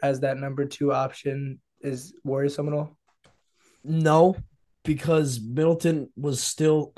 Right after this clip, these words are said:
Speaker 2: <clears throat> just kinda hurt. Like, I, I, I, it's weird because we're, we're making these assumptions, like, top five teams that we think are gonna win.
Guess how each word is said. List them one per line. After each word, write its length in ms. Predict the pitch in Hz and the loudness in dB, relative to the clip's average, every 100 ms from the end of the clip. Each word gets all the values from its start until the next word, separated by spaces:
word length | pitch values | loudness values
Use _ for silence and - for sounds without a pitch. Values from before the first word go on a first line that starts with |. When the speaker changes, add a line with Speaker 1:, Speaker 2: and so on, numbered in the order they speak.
| 180 | 0
Speaker 2:
<clears throat> 140 | 151 | 0
just 240 | 127 139 - | 0 -4 -2
kinda 200 | 170 127 | 0 0
hurt. 300 | 139 127 - - | 2 0 -2 -4
Like, 240 | 117 107 - | -4 -2 0
I, 140 | 120 | 0
I, 140 | 104 120 120 | 0 -2 0
I, 200 | 120 117 - _ _ _ _ _ _ _ _ | -2 -4 -10 _ _ _ _ _ _ _ _
it's 200 | 151 139 | -4 -4
weird 340 | 139 170 196 190 | 0 6 8 6
because 320 | 175 160 131 | 4 2 2
we're, 140 | 120 113 | -2 -2
we're 100 | 127 | 0
making 320 | 123 127 135 | 2 2 2
these 140 | 123 113 | -2 -2
assumptions, 440 | - 104 117 110 | -4 -4 -6 -4
like, 140 | 104 - | -4 -2
top 220 | 107 98 | -4 -2
five 380 | 107 101 - - _ - | -2 -4 -6 -18 _ -8
teams 200 | 110 107 | -6 -4
that 60 | |
we 100 | 104 | -6
think 220 | 107 107 | -6 -8
are 60 | 101 | -6
gonna 160 | 104 92 | -6 -8
win. 300 | 92 107 | -8 -10